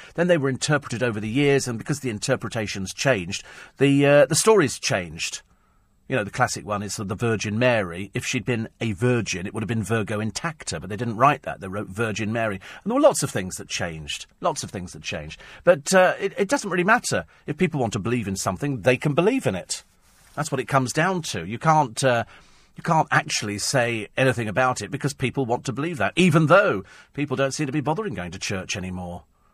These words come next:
They just seem to, that's why more and more churches are being converted either into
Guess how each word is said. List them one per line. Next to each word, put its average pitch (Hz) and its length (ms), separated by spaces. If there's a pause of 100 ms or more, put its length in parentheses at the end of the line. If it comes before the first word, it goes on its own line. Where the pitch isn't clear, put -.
(100)
They 127 80
just 139 220
seem 127 200
to, 123 100
that's - 200
why 117 100
more 127 240
and 120 80
more 113 140
churches 113 640 (280)
are 202 60
being 139 160
converted 123 480
either 117 260
into 110 240